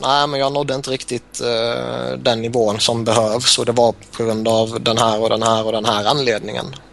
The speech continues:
Och sen åker man tillbaka till, till Sverige eller Finland eller Tjeckien eller vad det nu kan vara liksom. Och, ehm, ja, satsa på att utveckla de delarna helt enkelt.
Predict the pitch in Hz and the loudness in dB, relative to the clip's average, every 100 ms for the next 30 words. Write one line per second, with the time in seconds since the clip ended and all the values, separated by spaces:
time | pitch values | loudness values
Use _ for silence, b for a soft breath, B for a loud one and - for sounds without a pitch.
0 | - - 135 120 117 113 120 113 107 110 | -20 -10 -2 0 2 -2 -2 -4 -4 0
1 | 107 - 107 - 117 110 B B B B | 0 0 -4 -2 -2 -4 B B B B
2 | B B B B - 175 190 139 131 135 | B B B B 0 4 6 6 6 4
3 | 131 - 139 120 117 117 117 117 120 117 | 2 0 -2 0 0 0 -2 -2 -2 -4
4 | 113 B B B - - - - - - | -8 B B B -18 -6 -2 0 -2 -6
5 | 110 110 110 113 113 113 101 113 101 104 | -6 -4 -4 -4 -4 -6 -6 -4 -4 -6
6 | 107 - 117 123 147 131 - - - 110 | -4 -2 -2 -8 -8 -6 -6 -8 -6 -4
7 | 107 107 107 104 101 101 B B B B | -4 -6 -6 -10 -14 -18 B B B B
8 | B - - - - - - 269 277 107 | B -20 -20 -16 -16 -16 -18 -2 0 0
9 | - 127 - 123 127 - 101 110 123 123 | 2 2 0 0 -2 -2 -6 -4 -2 0
10 | 123 117 120 117 120 113 - - | -2 -2 -4 -6 -8 -12 -16 -16